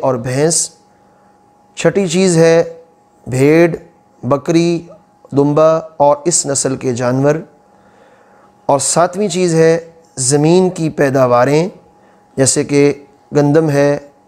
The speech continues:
جو ہے، کھجور وغیرہ ہے، اور آخری چیز ہے مال تجارت۔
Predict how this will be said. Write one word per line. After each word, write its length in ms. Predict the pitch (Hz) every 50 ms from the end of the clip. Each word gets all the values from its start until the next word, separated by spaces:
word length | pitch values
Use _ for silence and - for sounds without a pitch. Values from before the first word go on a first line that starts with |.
| _ _
جو 400 | - 123 117 143 147 156 160 165 156
ہے، 260 | 147 147 147 143 143 - - - _
کھجور 440 | - - 147 139 131 147 156 160 165
وغیرہ 320 | 151 139 131 123 120 113 110
ہے، 200 | 110 104 101 - _ _ _ _ - _ _ _ _ _ _ _ _ _ _ _ _ _ _ _ - - - - - - - - - _ _
اور 120 | - 143 160
آخری 300 | 175 185 - 214 214 190
چیز 280 | 156 185 185 185 175
ہے 200 | 165 165 165 165 165 - - - - _ _ _ _ _ _ _ -
مال 380 | 127 131 139 143 147 156 156
تجارت۔ 600 | 151 151 160 139 123 135 123 110 107 101 - -